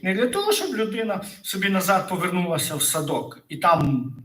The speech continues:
спож-, е, жила, а для того, щоб не спожила з дерева життя.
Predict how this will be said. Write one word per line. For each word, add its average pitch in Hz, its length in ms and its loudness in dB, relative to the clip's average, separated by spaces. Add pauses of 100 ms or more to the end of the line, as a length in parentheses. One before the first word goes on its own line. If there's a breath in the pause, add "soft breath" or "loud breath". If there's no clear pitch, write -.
(120)
спож-, 156 560 -4
е, 143 480 -8
жила, 143 600 -2 (320 loud breath)
а 151 100 -2
для 151 140 0
того, 196 260 2
щоб - 380 -4 (2500 loud breath)
не 135 180 2
спожила 135 840 -6 (100)
з 127 240 -8
дерева 135 640 -6 (300)
життя. 123 680 -6